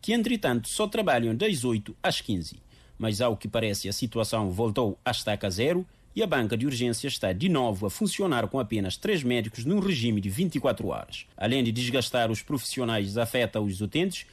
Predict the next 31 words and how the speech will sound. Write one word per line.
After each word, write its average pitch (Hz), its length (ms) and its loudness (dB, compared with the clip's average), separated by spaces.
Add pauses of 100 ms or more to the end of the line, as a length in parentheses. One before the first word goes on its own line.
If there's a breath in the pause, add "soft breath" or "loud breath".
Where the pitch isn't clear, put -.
(140 soft breath)
que 180 120 -2
voltaram 165 480 2
a 107 40 0
chamar 110 360 0
a 101 40 -2
comunicação 202 560 0
social 139 400 0
para 110 200 -2
reclamar 156 500 0
da 101 80 -2
situação. 113 580 -2 (480 soft breath)
No 123 120 0
momento 107 360 2
da 110 120 0
nossa 107 320 0
reportagem, 143 680 0 (220 loud breath)
muitos 220 400 0
até 214 300 2
já 143 160 0
tinham 110 320 2
desistido 151 580 0
da 110 120 2
consulta 175 540 0
devido 151 440 2
a 104 60 2
dificuldades 196 680 0
com 107 120 -4
o 98 40 -2
transporte 123 560 -2
no 202 200 4
regresso 127 520 -2